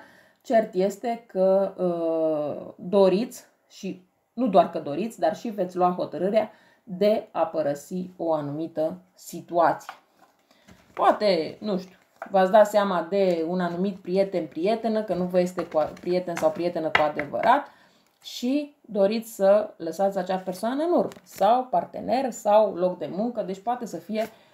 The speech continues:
sau o locuință, deci poate să fie orice. Pentru cei din zodia Fecioară,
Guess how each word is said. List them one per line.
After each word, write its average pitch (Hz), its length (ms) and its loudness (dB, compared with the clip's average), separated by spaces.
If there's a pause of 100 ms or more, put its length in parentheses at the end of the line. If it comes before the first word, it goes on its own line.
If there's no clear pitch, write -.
(180)
sau 151 220 2
o - 40 4
locuință, 180 460 -2
deci 180 160 -10
poate 294 200 -6
să 285 60 -8
fie 277 160 -6
orice. 190 360 -6 (1900)
Pentru 240 320 -2
cei 359 180 2
din 311 180 0
zodia 233 320 4
Fecioară, 220 640 2